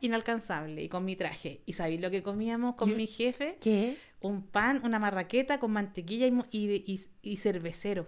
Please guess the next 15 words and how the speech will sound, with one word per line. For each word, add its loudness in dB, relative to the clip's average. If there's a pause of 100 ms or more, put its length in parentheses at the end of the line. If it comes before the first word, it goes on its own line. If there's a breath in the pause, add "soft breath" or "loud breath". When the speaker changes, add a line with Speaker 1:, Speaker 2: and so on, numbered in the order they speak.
(640)
Speaker 2:
¡Oh, 12
qué 6
Speaker 1:
La 10
Speaker 2:
rico 8
Speaker 1:
wea 10
hedionda, 12
Speaker 2:
igual! 12 (120)
Speaker 1:
conchetumare. 10
Speaker 2:
¡Qué 12
rico! 4
Speaker 1:
Y 12
Speaker 2:
No, 12
a 12
mí 12
Speaker 1:
eso 12